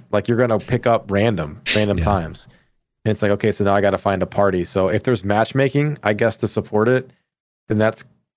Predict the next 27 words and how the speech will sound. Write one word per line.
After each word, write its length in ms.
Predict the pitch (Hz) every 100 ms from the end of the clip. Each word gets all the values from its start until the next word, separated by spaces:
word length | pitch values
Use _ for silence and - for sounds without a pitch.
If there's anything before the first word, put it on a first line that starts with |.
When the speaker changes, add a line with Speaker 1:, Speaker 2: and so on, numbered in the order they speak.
| _
Speaker 1:
okay, 560 | 110 107 110 104 113 123
as 140 | 113 101
long 140 | 110
as 80 | 98
the 60 | 98
content, 400 | - 101 98 101
but 100 | 101
then 120 | 113
the 100 | 113
content 400 | - 113 113 90
couldn't 240 | 107 98
be 80 | 95
that 160 | 98 92
challenging 540 | - 95 110 92 90 90
if 100 | 87
you're 80 |
gonna 180 | 90 90
random 540 | 82 90 92 90 90 82 - _ _ _ 95
matchmake, 580 | 98 - 82 80 - - _ _
you 120 | 98
know? 200 | 92 90 92 _ _
Speaker 2:
Yeah, 220 | 110 90
I 20 | 101
don't 140 | 147
Speaker 1:
So 40 | 170
Speaker 2:
think 120 |
the, 120 | 160